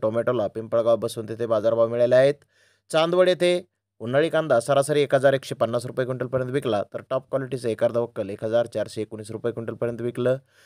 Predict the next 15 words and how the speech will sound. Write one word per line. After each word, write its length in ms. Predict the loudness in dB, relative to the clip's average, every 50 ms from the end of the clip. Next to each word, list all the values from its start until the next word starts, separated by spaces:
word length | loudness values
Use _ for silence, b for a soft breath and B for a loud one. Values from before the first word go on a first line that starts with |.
| b b b
गोल्टी 280 | 0 0 2 2 2 2
गोल्टा 280 | 4 4 4 4 2 2
सरासरी 360 | 4 2 2 2 2 2 2
आठशे 260 | 0 0 -2 -4 -6
रुपये 180 | -2 0 0 0
क्विंटलपर्यंत 460 | 0 -2 -4 -2 0 0 0 0 0
विकला, 260 | -2 0 2 2 2
जास्तीत 340 | 2 0 -4 -6 -8 -10 -10
जास्त 200 | -10 -10 -8 -8
एक 180 | -8 -4 -4
हजार 240 | -2 0 0 -2 -2
सदुसष्ट 540 | -2 -6 -8 -6 -6 -8 -8 -10 -12 -10 -10
रुपये 240 | -12 -10 -8 -8 -8
क्विंटलपर्यंत 500 | -8 -10 -10 -8 -6 -6 -6 -6 -4 -4
विकला. 400 | -4 -4 -4 -2 0 0 0